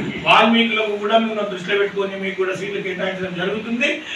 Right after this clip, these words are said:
మిమ్మల్ని గెలిపించుకోవడానికి ఈరోజు అన్నమ్మక్క కూడా ఖచ్చితంగా మీ దగ్గరకు వస్తుంది. ఎందుకంటే మీరే బలం,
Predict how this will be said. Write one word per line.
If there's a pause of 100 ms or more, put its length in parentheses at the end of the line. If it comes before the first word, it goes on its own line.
(120)
మిమ్మల్ని
గెలిపించుకోవడానికి
ఈరోజు
అన్నమ్మక్క
కూడా
ఖచ్చితంగా
మీ
దగ్గరకు
వస్తుంది. (420)
ఎందుకంటే
మీరే
బలం,